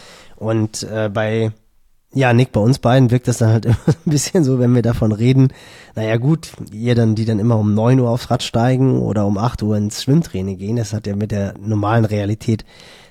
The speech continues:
tatsächlich nicht wirklich viel zu tun. Ähm, aber wenn man das dann halt einfach hört, so wie Kati, die dann halt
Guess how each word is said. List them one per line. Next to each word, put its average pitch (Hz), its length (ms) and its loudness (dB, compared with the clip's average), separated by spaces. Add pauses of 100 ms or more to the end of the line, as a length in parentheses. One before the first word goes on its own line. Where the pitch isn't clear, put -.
tatsächlich 135 400 2
nicht 95 260 -4
wirklich 90 300 -14
viel 92 140 -14
zu - 140 -20
tun. 127 300 -6 (540)
Ähm, 104 380 0
aber 107 240 -4
wenn 110 120 0
man 110 100 -2
das 113 140 -2
dann 117 140 2
halt 113 120 0
einfach 107 380 -6
hört, 120 320 0
so 113 340 -8
wie 117 100 -6
Kati, 117 420 -2
die 107 140 -4
dann 104 200 0
halt 107 200 0